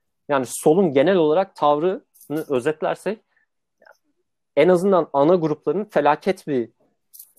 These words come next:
e, tutum aldığını söylememiz gerekiyor. Örneğin mesela Bir Gün Gazetesi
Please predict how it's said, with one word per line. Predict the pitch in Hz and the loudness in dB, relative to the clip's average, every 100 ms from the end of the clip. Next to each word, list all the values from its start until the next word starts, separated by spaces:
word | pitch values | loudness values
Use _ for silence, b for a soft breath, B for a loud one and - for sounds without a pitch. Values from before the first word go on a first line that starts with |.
| 110 | -4
e, | 110 104 98 101 - - | -2 -2 -2 -6 -10 -14
tutum | - 147 | -6 0
aldığını | 120 117 113 107 104 101 _ _ _ | 2 0 -2 -4 -6 -10 _ _ _
söylememiz | - 139 120 113 104 98 | -4 0 2 0 -4 -6
gerekiyor. | 95 92 - 85 82 _ _ | -8 -10 -10 -14 -14 _ _
Örneğin | 135 156 165 160 | 0 2 2 -2
mesela | 175 156 123 | 0 -2 0
Bir | 156 | -2
Gün | 165 170 | 0 0
Gazetesi | 165 151 156 151 - 156 | 0 -2 -4 -6 -8 -10